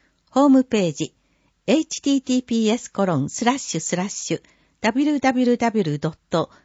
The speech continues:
シーアイティーワイドットエイチアイアールオーエスエイチアイエムエードットエルジードットジェーピースラッシュエスアイティーイースラッシュジーアイケーエーアイスラッシュ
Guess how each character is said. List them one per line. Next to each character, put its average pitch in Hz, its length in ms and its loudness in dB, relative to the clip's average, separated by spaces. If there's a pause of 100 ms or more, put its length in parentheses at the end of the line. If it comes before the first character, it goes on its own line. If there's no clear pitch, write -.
シ - 500 -4
ー - 60 -2
ア 233 60 0
イ 180 140 -2
テ - 180 -4
ィ 277 140 0
ー 247 40 -2
ワ 240 140 2
イ 156 80 -4
ド 151 160 -6
ッ 156 60 -14 (120)
ト 170 220 -2 (420)
エ 247 60 2
イ 302 60 2
チ - 260 -16
ア 247 140 2
イ 220 200 -4
ア 233 160 0
ー 247 40 -2
ル 226 200 0
オ 170 200 0
ー - 80 -16
エ 214 100 0
ス - 180 -6
エ 254 140 2
イ 233 80 -2
チ - 280 -18
ア 214 140 0
イ 190 180 -4
エ 185 120 2
ム 233 140 6
エ 247 200 2
ー 185 40 -4
ド 160 120 -4
ッ - 80 -10 (100)
ト 160 200 -2 (340)
エ 190 100 4
ル 277 120 2
ジ 262 140 -4
ー 240 140 0
ド 208 140 0
ッ 202 40 -14 (100)
ト - 240 0
ジ 196 140 -2
ェ 220 60 4
ー 254 60 -2
ピ 208 200 -4
ー 202 40 -4
ス - 140 -10
ラ 165 100 -6
ッ 170 60 -14
シ - 240 -6
ュ 151 80 -6 (440)
エ 202 80 0
ス 277 360 -4
ア 247 140 4
イ 175 300 -2
テ 269 100 -2
ィ 277 160 2
ー - 100 -8
イ 226 200 2
ー 190 40 -2
ス - 160 -6
ラ 165 80 0
ッ 196 60 -8
シ - 280 -4
ュ - 60 -12 (320)
ジ 254 480 -2
ー - 60 -2
ア 254 60 0
イ 170 120 -2
ケ 247 340 2
ー - 100 -4
エ 233 200 4
ー 214 100 -6
ア 190 120 -2
イ 170 80 -4
ス - 160 -12
ラ 139 80 -4
ッ - 40 -12
シ - 240 -10
ュ - 60 -16